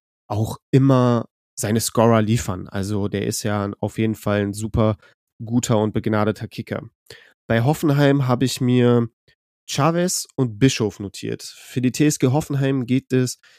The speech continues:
gegen Heidenheim. Das ist immer ein schweres Spiel, brauchen wir nicht drüber reden. Heidenheim ist immer unangenehm zu bespielen, aber allen voran Tom Bischof hat in den letzten Wochen gezeigt, dass er da im zentralen Mittelfeld in die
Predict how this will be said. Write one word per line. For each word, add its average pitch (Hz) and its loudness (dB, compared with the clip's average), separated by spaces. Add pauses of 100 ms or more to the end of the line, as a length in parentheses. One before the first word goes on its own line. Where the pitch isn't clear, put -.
(240)
gegen 113 4
Heidenheim. 139 2 (320)
Das 110 -4
ist 117 -4
immer 139 4
ein 117 2
schweres 123 2
Spiel, 131 4
brauchen 117 0
wir 117 2
nicht 123 0
drüber 117 2
reden. 120 4
Heidenheim 117 4
ist 110 -6
immer 131 0
unangenehm 120 4
zu 110 -6
bespielen, 127 4 (380)
aber 117 4 (440)
allen 127 4
voran 120 0 (240)
Tom 123 0
Bischof 123 4 (340)
hat 113 -4
in 123 2
den 117 4
letzten 120 2
Wochen 117 -2
gezeigt, 113 -2
dass 110 -2
er 120 0
da 107 0
im 113 -2
zentralen 110 -2
Mittelfeld 117 0 (420)
in 120 2
die 113 2